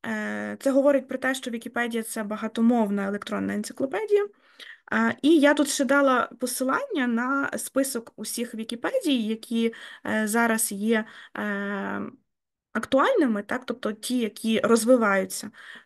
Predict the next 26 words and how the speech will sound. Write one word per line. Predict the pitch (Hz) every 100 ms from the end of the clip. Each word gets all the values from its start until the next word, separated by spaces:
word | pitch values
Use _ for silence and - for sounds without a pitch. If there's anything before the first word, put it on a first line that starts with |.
| _
фактично. | 226 - 254 262 - 202 208 - - -
Е, | -
і | 294
серед | 294 311 294
них | 494 381
є | 269
кримсько-татарська, | - 233 302 - 226 202 208 220 -
на | 208
щастя. | 226 - - 185 190 - 226 -
<laughs> | 262 311 - 302 -
Вона | - 262
також | 254 214 226 - -
розвивається | 208 226 202 202 220 302 302 226
попри, | - 226 - 226 196 - - -
е, | - 196 98 - - - _ _ _ _ -
певні | 208 214 214 202
труднощі. | 202 226 226 208 - - - _ _ _ _ _ _ _ _ _ - - - - - - - -
А, | 220 226 226
Вікіпедія — | 247 262 262 523 508 311
це | 269 - 285
волонтерський | 240 254 247 262 247 - -
проєкт, | 208 - 196 262 359
можливо, | 247 226 220 240 214
найбільший | 208 208 208 202 220 - - 190
у |
світі. | 190 - 226 - -